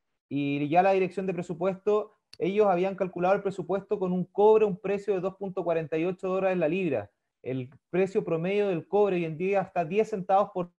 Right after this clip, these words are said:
sobre ese cálculo que ellos habían sacado, y ellos ya dicen que cada centavo que esté por encima del cobre del promedio, al Estado le genera entre veinte y veinticuatro millones de dólares adicionales. Así que también pueden haber resultados un poquito positivos por ese lado.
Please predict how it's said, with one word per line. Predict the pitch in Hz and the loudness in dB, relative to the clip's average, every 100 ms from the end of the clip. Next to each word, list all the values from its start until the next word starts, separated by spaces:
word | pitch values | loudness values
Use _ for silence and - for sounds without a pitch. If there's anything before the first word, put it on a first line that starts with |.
| - | -14
sobre | - 208 214 214 | -2 2 4 4
ese | 208 208 196 - | 2 -2 -4 -4
cálculo | - 196 202 202 | 0 2 2 -2
que | 185 | 0
ellos | 190 | 0
habían | 190 190 | 0 0
sacado, | 180 156 190 254 - _ - | -2 2 2 2 -6 _ -8
y | 180 | -4
ellos | 196 | 0
ya | 185 | -2
dicen | 208 202 226 190 | -2 -4 -6 -4
que | 196 208 208 | -2 -2 2
cada | 202 220 | 2 2
centavo | 202 180 208 190 135 113 _ - | 0 -2 4 4 4 -4 _ -18
que | - | -10
esté | 139 190 | -4 -4
por | 185 | -2
encima | 165 143 208 208 | -4 -4 -6 -4
del | 175 | -2
cobre | - 196 202 196 | 0 0 2 0
del | 185 | -2
promedio, | - 156 165 196 233 302 - - | -4 -4 -2 -2 -4 -6 -12 -8
al | - 147 | -2 -2
Estado | 143 - 214 240 | -2 2 6 6
le | 233 | 4
genera | 220 180 180 208 | -2 -2 -2 -2
entre | 208 185 175 | -4 -4 -4
veinte | 147 190 226 226 240 240 | -4 -4 -4 -4 -2 0
y | 185 | 0
veinticuatro | 175 160 151 196 208 | -6 -6 0 0 0
millones | 185 170 190 190 | -4 -4 -4 -4
de | 180 | -4
dólares | 180 190 190 | -2 0 0
adicionales. | 175 151 151 165 113 - _ _ - | -2 -4 -4 -4 -4 -8 _ _ -14
Así | 127 175 | -12 -8
que | 156 | 0
también | 160 151 170 185 185 _ _ _ - 135 | 0 0 -4 -4 -8 _ _ _ -20 -12
pueden | 175 185 | -4 -2
haber | 180 180 | 0 0
resultados | 170 175 156 180 | -2 -8 2 2
un | 175 | 2
poquito | 175 175 175 | -4 -4 -4
positivos | 160 160 170 | -6 -8 -8
por | 170 165 | -6 -6
ese | 165 | -2
lado. | 104 95 | -2 -4